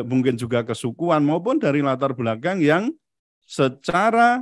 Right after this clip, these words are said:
sengaja dibentuk. Misalnya ada pendidikan, ekonomi, kultur, dan seterusnya itu. Nah,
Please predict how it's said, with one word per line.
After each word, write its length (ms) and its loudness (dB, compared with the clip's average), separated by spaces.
sengaja 720 -6
dibentuk. 800 -2
Misalnya 480 -2
ada 160 -2
pendidikan, 640 -4
ekonomi, 640 -4
kultur, 560 -4
dan 160 -6
seterusnya 480 -12
itu. 320 -12
Nah, 160 -8